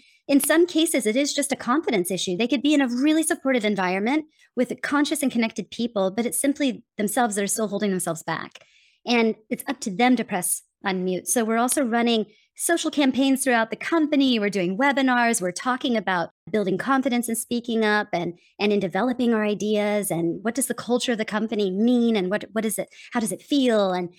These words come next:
and so it's, it's about, and of course, training is part of it.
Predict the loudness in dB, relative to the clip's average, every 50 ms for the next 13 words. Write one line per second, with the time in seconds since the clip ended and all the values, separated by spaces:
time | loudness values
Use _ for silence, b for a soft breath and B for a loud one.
0 | b b b b 0 2 4 4 2 2 2 4 4 4 4 0 -4 -4 -4 -2
1 | -2 0 0 2 2 2 0 -2 _ _ _ _ _ _ _ _ _ _ 2 2
2 | 2 2 -2 0 0 0 0 0 0 4 4 6 6 6 4 2 0 -4 0 0
3 | 2 2 2 -2 -4 -6